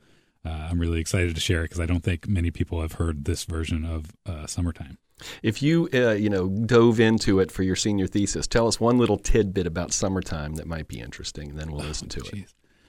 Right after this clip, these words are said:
Speaker 1: That was, like, a decade ago. Uh, I don't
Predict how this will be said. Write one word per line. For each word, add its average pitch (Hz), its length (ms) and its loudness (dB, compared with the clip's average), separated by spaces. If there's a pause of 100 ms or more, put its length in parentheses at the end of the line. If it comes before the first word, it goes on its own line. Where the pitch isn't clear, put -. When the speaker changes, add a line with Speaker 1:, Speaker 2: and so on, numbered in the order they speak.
(140)
Speaker 1:
That 101 100 -8
was, 87 100 -4
like, 82 120 -4
a 78 80 -6
decade 82 440 -6
ago. 76 440 -12
Uh, 90 840 0 (100)
I - 80 -8 (160)
don't 104 240 -2